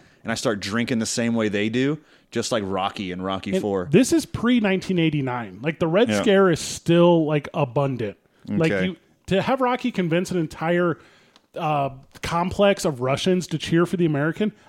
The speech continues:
Speaker 2: I'm just not fucking buying it.
Speaker 1: Nah.
Speaker 2: No.
Speaker 1: Nah.
Speaker 2: Also, the girl that used to fuck Flavor Flav.
Speaker 1: Oh, yeah. Oh, yeah. I forgot about that
Speaker 2: I'd have
Speaker 1: aspect.
Speaker 2: been, I'd have been in on that.
Speaker 1: Oh, duh.
Speaker 2: Duh.
Speaker 1: Duh.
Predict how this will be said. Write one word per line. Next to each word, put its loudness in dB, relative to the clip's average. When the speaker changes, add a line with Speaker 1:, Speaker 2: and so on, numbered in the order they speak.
Speaker 2:
I'm -8
just -2
not -2
fucking -6
buying -2
it. -4
Speaker 1:
Nah. 2
Speaker 2:
No. -4
Speaker 1:
Nah. -2
Speaker 2:
Also, 4
the 0
girl 4
that 2
used -4
to 2
fuck -2
Flavor 0
Flav. 0
Speaker 1:
Oh, 6
yeah. 8
Oh, 0
yeah. 4
I -4
forgot 0
about 0
that 0
Speaker 2:
I'd -2
have -2
Speaker 1:
aspect. 0
Speaker 2:
been, -4
I'd 4
have 2
been 0
in 0
on -2
that. -8
Speaker 1:
Oh, -6
duh. -4
Speaker 2:
Duh. -4
Speaker 1:
Duh. -6